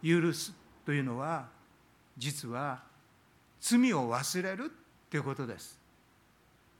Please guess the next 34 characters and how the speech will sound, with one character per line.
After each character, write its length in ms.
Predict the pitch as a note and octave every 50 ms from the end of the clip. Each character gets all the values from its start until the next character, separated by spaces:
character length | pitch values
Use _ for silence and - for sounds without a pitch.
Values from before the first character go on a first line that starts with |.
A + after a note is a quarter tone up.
| _ _ _ _ _ _ _ _ _ _ _ _ _ _ _ _ _ _ _ _ _ _ _ _ _ _ _ _ _
過 180 | - - G3+ G#3+
去 140 | D4 C4 G#3
の 140 | D#3 C3+
悪 240 | B2+ C3 C#3+ F3 A#3
い 80 | A#3+ -
こ 120 | - B2+
と、 120 | - - - - - - _ _ _ _ _ _ _ _ _ _ _ _ _ _ -
失 320 | - - - D#3+ C#3 - - -
敗、 260 | F3+ F3 F#3 F3+ D#3 - - - - _ _ _ _ _ _ _ _ _ -
過 420 | - D3 D#3+ E3 D#3+ D#3+ D#3 D3+ D3+
ち、 180 | - E3 D#3+ - - - - _ _ _ _ _ _ - - _ _ _ _ _ _ _ _ _ _ _ _ _ _ _ _ _ _ _ _ _ _ _ _ _ _ _ _ _ _ _ _ _ _ _ _ _ _ _ _ _ _ _ _ _ _ _ _ _ _ _ _ _ _ _ _ _ _ _ - - -
そ 220 | - - - G3 F#3+
う 60 | F3+
し 80 | -
た 100 | - F3+
こ 140 | E3+ G3+ F#3
と 180 | - A3 G3+ D#3
を 60 | B2
一 140 | D3+ A3 A#3+
切 260 | - - - C4+ A3
忘 280 | D#3 C3+ C3 - - C#3
れ 80 | A2 -
て、 40 | - - - - - - - - - _ - - - - - _ _ _ _ - - - - _ _ _ _ -
も 280 | G3 A3 A#3 G#3+ E3 C3+
う 20 |
も 160 | D3 F3+ F#3
は 120 | F3 D3+ B2
や 260 | B2+ C3 C3 A#2 G2
思 260 | A#2 D3 F#3 A#3+ D4
い 80 | D4+ B3+
出 120 | B3 A#3+
さ 160 | A#3 - B3 F#3+
な 80 |
い。 20 | C#3